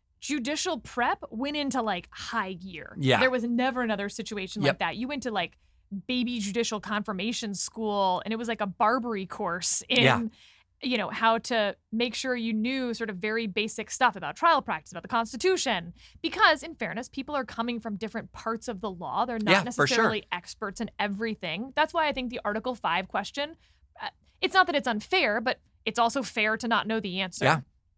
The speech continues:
Speaker 1: Um, but Article, Article two is just a little rough. By the way, motion in limine, just for people who are worried that they're now gonna fail their
Speaker 2: <laughs>
Speaker 1: judicial, um, prep. It's about, as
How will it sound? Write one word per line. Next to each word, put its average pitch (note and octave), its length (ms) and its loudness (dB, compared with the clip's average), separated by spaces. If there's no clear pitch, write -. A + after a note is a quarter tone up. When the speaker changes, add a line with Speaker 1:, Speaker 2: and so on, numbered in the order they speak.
Speaker 1:
Um, A#3+ 280 0
but B3 140 -14
Article, C4+ 520 -12
Article C#5 380 -2
two - 240 -8
is D5+ 120 -6
just C#5 160 -6
a C5+ 120 4
little B4 220 4
rough. - 160 0
By C4+ 120 6
the - 60 -4
way, A#3+ 160 0
motion B3+ 340 -2
in A3+ 120 -4
limine, A3 320 -4
just G#3 240 -10
for G#3 120 -12
people G3+ 420 -6
who G3 120 -8
are F#3 200 -6
worried G#3 400 2
that G3 120 -6
they're G#3 180 0
now G3+ 160 2
gonna G3+ 220 -2
fail G3 360 0
their G#3 220 6
Speaker 2:
<laughs> F#3 360 2
Speaker 1:
judicial, G3 640 -4
um, F3 240 -6
prep. G3 220 4
It's G3+ 100 -4
about, A#3+ 440 6
as G#3 320 -2